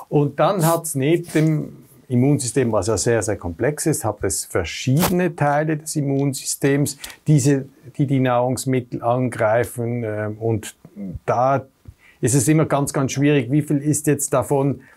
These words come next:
eine Unverträglichkeit im Bereich der Nahrungsmittel selbst oder was ist dann schon eine Überreaktion, äh, des Immunsystems, ja? Wir gehen mal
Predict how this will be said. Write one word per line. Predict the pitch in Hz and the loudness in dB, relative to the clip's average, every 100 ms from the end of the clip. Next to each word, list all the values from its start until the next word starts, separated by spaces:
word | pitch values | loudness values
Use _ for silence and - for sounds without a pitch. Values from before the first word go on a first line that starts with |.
| _ _ | _ _
eine | 127 127 123 | -2 0 0
Unverträglichkeit | 127 170 185 180 160 165 160 156 160 147 - 151 147 151 151 - | 2 2 2 0 0 2 2 2 0 -2 0 2 2 0 -2 -6
im | 139 131 123 | -2 -2 0
Bereich | 113 113 117 120 - 151 - | 0 2 2 0 -6 -14 -2
der | 117 110 | 0 2
Nahrungsmittel | 110 107 107 - 104 95 - | 2 2 0 -4 -6 -6 -2
selbst | 135 175 - - | 0 0 -4 0
oder | 143 151 160 131 | 0 2 0 0
was | 131 | -2
ist | 160 156 - | -2 -4 -2
dann | 143 | -2
schon | 131 139 151 151 - - - | 0 0 -2 -4 -14 -20 -8
eine | 123 127 131 | -2 0 0
Überreaktion, | 185 180 185 160 160 151 - - - 123 120 123 131 - - | 2 4 4 4 4 4 0 -6 -2 0 2 0 -2 -6 -4
äh, | 110 113 110 - | -2 0 -2 -2
des | 113 - | -2 0
Immunsystems, | 113 90 85 85 87 - - 73 76 - | -2 -2 -2 -6 -8 -8 -6 -8 -10 -8
ja? | 139 156 - _ - - - - | -6 -6 -10 _ -18 -16 -16 -6
Wir | 139 | -2
gehen | 120 180 | 0 2
mal | 175 165 160 | 2 2 0